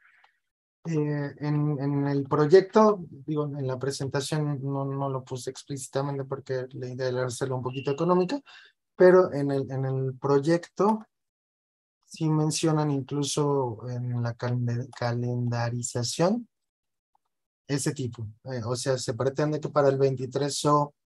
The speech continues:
es un artículo enviado, para el veinticuatro hay un, eh, un P T y o tesis de licenciatura o posgrado,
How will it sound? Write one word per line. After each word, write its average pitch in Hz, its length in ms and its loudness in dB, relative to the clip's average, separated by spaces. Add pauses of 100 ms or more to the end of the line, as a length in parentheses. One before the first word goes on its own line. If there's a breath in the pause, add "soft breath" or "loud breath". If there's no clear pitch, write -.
(260)
es 135 160 0
un 147 120 2
artículo 143 480 2
enviado, 185 480 8
para 127 160 0
el 127 60 -4
veinticuatro 135 800 4
hay 131 220 0
un, 127 300 -6
eh, 120 200 -6
un 131 140 -6
P 131 140 2
T 143 240 0
y 139 180 0
o 127 100 2
tesis 135 360 -2
de 127 100 0
licenciatura 127 640 -2
o 135 80 -2
posgrado, 170 580 4